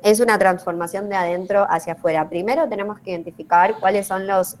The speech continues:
preconceptos o prejuicios que tanto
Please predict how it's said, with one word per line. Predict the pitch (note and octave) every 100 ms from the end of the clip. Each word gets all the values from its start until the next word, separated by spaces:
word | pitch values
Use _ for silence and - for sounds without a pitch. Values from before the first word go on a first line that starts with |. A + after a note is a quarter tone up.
| -
preconceptos | F#3 E3+ E3 - G#3+ C4+ A#3+
o | -
prejuicios | E3 - F#3 - A#3 C4 - _ _ -
que | F3
tanto | F3+ F#3 F3+ F#3+ F3 D#3